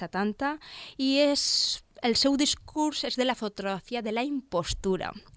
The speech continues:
Eh, Sherman és la dona de les mil cares que qüestiona els rols femenins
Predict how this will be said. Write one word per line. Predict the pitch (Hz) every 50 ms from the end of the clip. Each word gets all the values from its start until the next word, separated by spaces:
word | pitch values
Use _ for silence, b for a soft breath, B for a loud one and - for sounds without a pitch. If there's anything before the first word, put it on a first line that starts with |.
| B B B B B B B B B
Eh, | - 214 208
Sherman | 202 - - 233 214 214 220 247 254 262 269
és | 254 240 - - - -
la | 214 220 202 196
dona | 185 185 196 214 247 262
de | 240 226 196
les | 190 185 175 - 208
mil | 208 196 202 190 - -
cares | - 208 214 226 262 294 370 381 - -
que | - - 202 -
qüestiona | - 175 - - 208 196 208 214
els | 208 208 -
rols | 190 196 202 208 220 214 - -
femenins | - - 208 214 208 220 233 254 269 269 277 - -